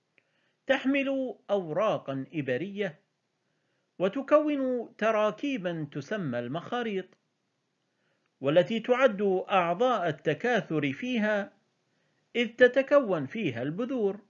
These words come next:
ولاحظ عزيزي الطالب شكل المخاريط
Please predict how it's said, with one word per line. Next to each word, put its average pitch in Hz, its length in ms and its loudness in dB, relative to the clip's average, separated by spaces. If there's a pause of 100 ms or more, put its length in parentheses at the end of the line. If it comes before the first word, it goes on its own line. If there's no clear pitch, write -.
(1300)
ولاحظ 208 440 4
عزيزي 131 420 -8
الطالب 180 440 0 (880)
شكل 277 380 4
المخاريط 269 880 2